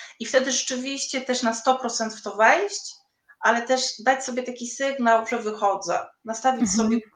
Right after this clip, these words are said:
Speaker 1: e, zegarek, żeby też nie opuścić tego ważnego czasu, em, bycia z własnymi myślami, z tą
Speaker 2: Mhm.
Speaker 1: informacją, ale też, żeby dać sobie znać, wychodzę. Nie, nie siedzę w tym cały czas, tylko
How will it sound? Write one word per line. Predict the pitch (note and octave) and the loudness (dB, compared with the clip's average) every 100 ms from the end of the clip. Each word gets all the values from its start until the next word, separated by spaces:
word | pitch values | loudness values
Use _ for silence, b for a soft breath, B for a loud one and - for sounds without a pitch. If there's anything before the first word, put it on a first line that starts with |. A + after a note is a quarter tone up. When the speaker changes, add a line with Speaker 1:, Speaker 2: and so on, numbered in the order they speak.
| _ - | _ 0
Speaker 1:
e, | G3 G3 F#3+ | 2 2 2
zegarek, | A#3+ A#3+ B3+ A3+ G#3+ - | -2 6 8 8 4 -2
żeby | G3+ G3+ | -8 -10
też | F#3+ - - - | -8 -6 -6 -8
nie | F#3+ | -8
opuścić | E3 - A#3+ - - | -6 -6 -8 -8 -6
tego | A#3+ A#3 | -4 0
ważnego | A3+ A3+ A3+ G#3+ G#3+ | 0 0 0 -4 -2
czasu, | G#3+ G#3 - G3+ G3+ B B B B B - | 0 0 0 -4 -8 B B B B B -6
em, | F3+ F3+ F3+ F3+ F3 F3 F3 _ _ | -2 0 0 -2 -10 -12 -16 _ _
bycia | F3+ G3+ G#3 | -8 -4 -4
z | G3+ | -4
własnymi | G3 - G3 F#3+ | -6 -6 -10 -10
myślami, | F#3+ - F#3+ F3+ F3+ | -8 -4 2 0 2
z | C4 A3 | 4 8
tą | |
Speaker 2:
Mhm. | A#3+ | 8
Speaker 1:
informacją, | A#3 A3+ G3 F#3+ F3 F3 G3+ F#3+ G#3 A#3+ - _ _ _ _ _ - - | 6 0 -4 0 0 0 -8 -8 -6 -8 -10 _ _ _ _ _ -10 0
ale | G#3 G#3+ | 2 2
też, | A3 A3 A3 | 2 0 0
żeby | G3+ G3+ | -4 2
dać | A#3 A#3 | 2 2
sobie | - A#3 A3 G3+ | -2 -4 -4 -4
znać, | G#3 G3+ G3+ - - _ _ _ | 0 2 0 -4 -10 _ _ _
wychodzę. | - G#3+ G#3+ F3 - - - - - | -6 -2 4 4 4 -6 -6 -14 -12
Nie, | G#3 A3 G#3+ G#3 G3 F#3+ - - - G#3 A3 | -6 0 2 4 2 0 -4 -10 -16 -14 -10
nie | G#3 G#3+ | -6 -4
siedzę | A3+ F#3+ F3 | -4 -4 -6
w | |
tym | F3 F3 | -8 -8
cały | F#3+ F3+ F3 | -4 -4 -4
czas, | G3+ G3 G3+ - | -2 -2 -4 -12
tylko | F3+ - F#3+ F3+ | -14 -8 -2 -2